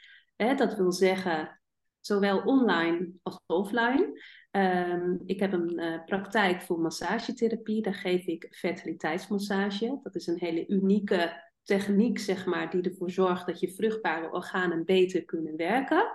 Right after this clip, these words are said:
En in de coronaperiode heb ik ook een aantal dingen, eh, digitaal gemaakt, waaronder een deel van de fertiliteitsmassage heb ik toen opgenomen. En uiteindelijk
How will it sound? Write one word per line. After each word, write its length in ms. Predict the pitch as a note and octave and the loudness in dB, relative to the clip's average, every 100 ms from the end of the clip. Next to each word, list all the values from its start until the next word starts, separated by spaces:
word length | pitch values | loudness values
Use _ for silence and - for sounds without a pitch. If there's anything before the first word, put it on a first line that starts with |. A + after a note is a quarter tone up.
| - _ - - - - _ - | -12 _ -20 -20 -20 -20 _ 2
En 880 | G#3+ A3 A3 A3 A3+ A3 A3 G#3+ - | 6 8 8 8 6 6 6 4 2
in 400 | A3 G3+ G3 F#3 | 4 6 6 4
de 200 | E3+ - | 2 0
coronaperiode 1200 | D3+ C#3+ D3 F#3+ B3 C4+ C4+ C4 B3+ B3 B3 B3+ | -2 0 2 4 4 2 2 2 4 4 2 2
heb 220 | A#3+ B3 | 0 -2
ik 100 | B3 | -4
ook 180 | A#3+ B3 | -4 -2
een 100 | A#3+ | 0
aantal 380 | A#3+ A#3 A#3+ G3 | 0 -2 -2 0
dingen, 600 | A3 G#3+ G3+ G#3 G#3 - _ | 2 2 2 0 -4 -12 _
eh, 500 | G3 F#3+ F#3 F#3+ F#3+ | -2 0 0 0 0
digitaal 840 | F#3+ F#3+ - C4+ - G#3+ F#3 C#4+ G#4+ | 0 -2 -2 -2 -2 0 2 2 2
gemaakt, 460 | G#3+ D#3+ D3+ D#3 | 2 2 0 -2
waaronder 640 | F3+ - - B3 G3+ D#3+ D#3+ | -2 0 2 2 2 0 0
een 140 | F#3 F3+ | -2 2
deel 360 | A3 A3 F3+ | 4 4 2
van 140 | - E3+ | 0 -6
de 80 | E3 | -6
fertiliteitsmassage 1300 | E3 E3 - E3+ G3+ G3+ G3+ F#3 F3+ F3+ F3+ - | -6 -8 -8 -6 0 0 2 -2 0 -2 -4 -4
heb 120 | E3+ F#3+ | -6 -6
ik 100 | - | -6
toen 180 | F3 | -6
opgenomen. 760 | - - - D#3+ D3+ - D#3 - - - - - - _ | -4 -8 -6 -6 -6 -6 -6 -8 -14 -20 -20 -20 -20 _
En 140 | F3+ | -4
uiteindelijk 880 | F3 F3 - G3 A3 G3 F#3 F#3 - | -4 0 2 4 6 6 4 0 -10